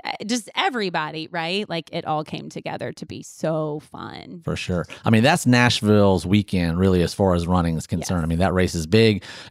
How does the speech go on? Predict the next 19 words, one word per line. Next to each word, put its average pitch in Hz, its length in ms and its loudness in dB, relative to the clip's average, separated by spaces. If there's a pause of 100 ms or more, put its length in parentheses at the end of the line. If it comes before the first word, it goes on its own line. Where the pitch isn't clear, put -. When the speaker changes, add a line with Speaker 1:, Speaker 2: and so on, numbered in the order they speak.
Speaker 2:
Great 113 300 6
attendance 110 580 4
again 101 540 6
this 101 320 2
year. 101 200 6
It 87 100 2
looks 92 180 0
like 87 100 0
it's 90 140 -2
back 92 280 2
up 92 120 0
on 90 100 2
the 90 100 2
rise, 90 460 4
Speaker 1:
Yes. 151 300 -4
Speaker 2:
close 101 140 4
to 98 100 2
twenty-five 92 540 4
thousand. 87 480 4